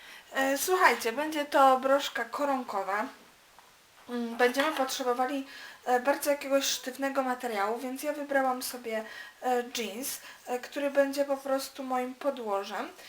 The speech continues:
E, i wycinam z niego kółko o niedużej średnicy. Em, słuchajcie, no, można, może to być filc albo jakiś inny również sztywny materiał,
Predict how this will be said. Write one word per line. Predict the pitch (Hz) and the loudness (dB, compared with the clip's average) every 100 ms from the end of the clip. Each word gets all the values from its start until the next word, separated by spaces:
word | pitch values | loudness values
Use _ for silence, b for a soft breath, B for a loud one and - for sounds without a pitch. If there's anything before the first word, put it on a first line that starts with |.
| B B - | B B -6
E, | 269 269 269 - | 0 0 0 -2
i | 370 427 | -2 2
wycinam | 381 370 302 285 285 285 | 0 0 -4 -2 -2 -2
z | 262 - - | -6 -10 -8
niego | 240 233 233 226 233 233 233 | -4 -2 -2 0 0 0 -2
kółko | - 214 196 - 339 370 349 - | -8 -4 -4 -2 6 8 8 4
o | 330 359 349 349 | 2 2 2 0
niedużej | 302 285 277 269 254 220 214 | -2 0 0 -2 -4 -4 -4
średnicy. | 214 - 202 214 151 - 285 370 B B B B - 262 | -6 -8 -10 -12 -18 -4 -2 -2 B B B B -14 -6
Em, | 262 247 247 247 254 - - _ - _ B B B B B _ - 247 | -4 -2 -2 -4 -8 -12 -20 _ -20 _ B B B B B _ -16 -8
słuchajcie, | 247 311 330 311 311 | -6 -4 -4 -4 -6
no, | 294 294 294 247 - 139 - | -4 0 2 0 -2 -12 -14
można, | 240 302 311 320 302 | -6 -4 -2 0 0
może | 285 302 302 | 0 -4 -2
to | 285 | -2
być | 269 - | -4 -6
filc | - 277 254 247 247 | -6 -4 -4 -4 -4
albo | - 240 247 | -2 -2 -2
jakiś | 254 269 269 - | -4 -6 -8 -8
inny | 269 269 254 247 | -8 -6 -2 -2
również | 247 240 240 247 | -2 -4 -6 -6
sztywny | - 233 226 220 | -8 -8 -8 -8
materiał, | 202 202 233 247 294 | -8 -6 -4 -2 -2